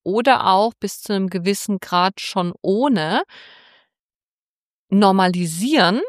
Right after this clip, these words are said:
und uns früher darauf einlassen, dass das allen dient, <laughs> sowohl den Paaren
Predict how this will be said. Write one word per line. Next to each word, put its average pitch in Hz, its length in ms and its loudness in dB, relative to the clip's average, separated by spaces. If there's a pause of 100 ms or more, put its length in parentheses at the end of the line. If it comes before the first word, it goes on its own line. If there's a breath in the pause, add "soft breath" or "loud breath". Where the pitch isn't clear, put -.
(400)
und 185 600 0
uns 185 320 -4
früher 214 560 0
darauf 180 460 0
einlassen, 214 760 0 (120)
dass 175 220 -4
das - 220 -4
allen 175 420 0
dient, 156 420 -6
<laughs> - 420 -12
sowohl 170 480 -2
den 233 200 2
Paaren 185 520 4